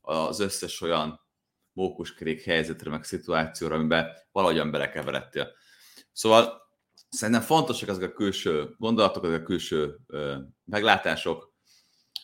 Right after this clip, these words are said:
és most, hogy így elindult a bevezetés, és valamiért eltűnt a kép.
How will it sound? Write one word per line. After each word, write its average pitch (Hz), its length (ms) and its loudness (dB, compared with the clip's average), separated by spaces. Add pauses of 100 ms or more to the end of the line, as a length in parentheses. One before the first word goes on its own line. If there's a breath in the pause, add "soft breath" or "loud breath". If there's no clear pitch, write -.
(920)
és 104 140 -10
most, 120 200 0
hogy 104 100 -2
így 87 300 -4 (560)
elindult 95 320 2
a 82 60 -2
bevezetés, 85 840 -4 (680)
és 71 340 -8
valamiért 78 380 0
eltűnt 69 360 -2
a - 60 -12
kép. - 320 -6